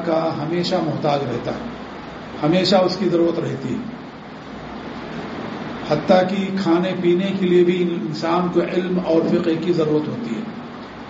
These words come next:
کیسے آپ کو کھانا کھانا ہے، کس طریقے سے کھانا ہے، کھانے کے پہلے کیا کہنا ہے، کھانے کے بعد کیا کہنا ہے، کس طریقے سے کھانا چاہیے، اس کے لیے بھی انسان کو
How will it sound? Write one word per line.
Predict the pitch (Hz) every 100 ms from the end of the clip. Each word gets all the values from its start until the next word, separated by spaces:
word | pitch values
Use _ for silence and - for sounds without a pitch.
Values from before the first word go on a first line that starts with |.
| - - - - -
کیسے | 165 156 165
آپ | 160
کو | 170 156
کھانا | 147 160 165
کھانا | 156 160 156
ہے، | 151 - - - - - - - - - -
کس | - -
طریقے | 175 170 175 165
سے | 170
کھانا | - 156 160 160
ہے، | 151 151 -
کھانے | 147 165 160
کے | 160 -
پہلے | 147 165
کیا | 160 156
کہنا | 156 151 151
ہے، | 147 123 - - - - - -
کھانے | - 151 165 160
کے | 151
بعد | 151 165 -
کیا | 156
کہنا | 156 156 160
ہے، | 147 139 - - - - - - - - -
کس | 175
طریقے | 196 180 180 175
سے | 180
کھانا | 170 165 165 165
چاہیے، | 160 147 165 175
اس | 175 175
کے |
لیے | 160 180
بھی | 208
انسان | 175 165 156 160
کو | 170